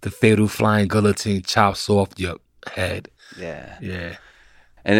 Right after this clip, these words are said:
Speaker 2: and it was interesting to see the guillotine in, in a movie today, how,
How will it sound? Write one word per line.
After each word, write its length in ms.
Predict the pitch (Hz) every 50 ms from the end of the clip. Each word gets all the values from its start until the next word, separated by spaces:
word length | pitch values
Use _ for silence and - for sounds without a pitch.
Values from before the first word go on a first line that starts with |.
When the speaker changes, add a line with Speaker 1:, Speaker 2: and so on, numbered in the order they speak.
| 113
Speaker 2:
and 120 | - 120 104
it 40 | 104
was 140 | 101 92
interesting 340 | 120 131 - - - - 87
to 100 | - 90
see 220 | - - - 92 90
the 120 | 85 82
guillotine 600 | 76 92 92 90 87 - 90 85 85 82 82 -
in, 220 | - 87 85 82
in 260 | - - 90 87 87 87
a 80 | 85
movie 320 | 82 85 87 87 82 85 80
today, 520 | - 82 80 82 85 85 82 80 80 - - - - - _ _ _ _ - - - - -
how, 500 | - - 92 87 85 85 82 82 80 76